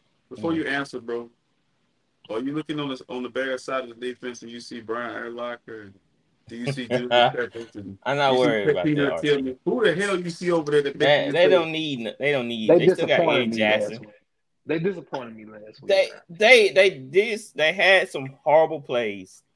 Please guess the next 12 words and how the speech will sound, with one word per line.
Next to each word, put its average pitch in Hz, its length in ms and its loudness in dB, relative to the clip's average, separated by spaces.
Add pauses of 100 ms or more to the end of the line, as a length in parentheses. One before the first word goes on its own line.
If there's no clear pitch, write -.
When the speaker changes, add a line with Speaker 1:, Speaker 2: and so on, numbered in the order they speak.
(680)
Speaker 2:
No, 110 360 0
no, 104 240 -4
that 101 200 -4
happened 117 640 -2 (140)
in 104 140 -12
the 95 80 -14
Bears, 104 400 -6 (140)
in 120 120 -6
the 101 60 -8
Packers 120 400 -2
game. 82 340 -12 (880)
But 190 300 8